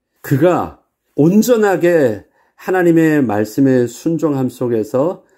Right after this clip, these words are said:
마음을 담고 믿음으로 그곳에서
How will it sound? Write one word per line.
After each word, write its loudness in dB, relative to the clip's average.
마음을 2
담고 -4
믿음으로 2
그곳에서 -2